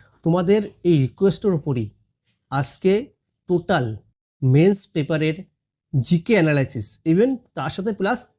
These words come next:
স্ট্র্যাটেজি, কী করে ওই জিকেটাকে তৈরি করবে, ঠিক আছে? দেখো, জিকে কিন্তু হিউজ সিলেবাস, কিন্তু যদি আমরা একটুখানি, একটু যদি স্টাডি একটু স্মার্টলি ভাবে করি না, সেটা তাহলে কী হবে? আমাদের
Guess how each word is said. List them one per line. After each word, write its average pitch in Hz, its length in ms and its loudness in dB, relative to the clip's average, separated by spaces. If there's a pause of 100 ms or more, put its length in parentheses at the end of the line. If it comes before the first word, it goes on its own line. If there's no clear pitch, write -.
স্ট্র্যাটেজি, 135 560 -4 (120)
কী 190 100 -2
করে 220 320 0
ওই 202 260 2
জিকেটাকে 165 720 -2 (240)
তৈরি 190 200 6
করবে, 110 360 -4 (300)
ঠিক 233 100 -4
আছে? 165 200 -4 (260)
দেখো, 220 180 0
জিকে 170 280 2
কিন্তু 233 200 2
হিউজ 175 200 4
সিলেবাস, 113 400 -2
কিন্তু 202 220 -2
যদি 214 140 0
আমরা 226 160 0
একটুখানি, 233 420 -2 (560)
একটু 214 180 -2
যদি 214 260 4
স্টাডি 220 260 -2
একটু 220 180 -2
স্মার্টলি 254 480 0
ভাবে 220 180 0
করি 196 220 -2
না, 254 160 -4
সেটা 180 160 -8
তাহলে 196 120 -4
কী 240 160 -6
হবে? 196 240 0
আমাদের 196 320 -4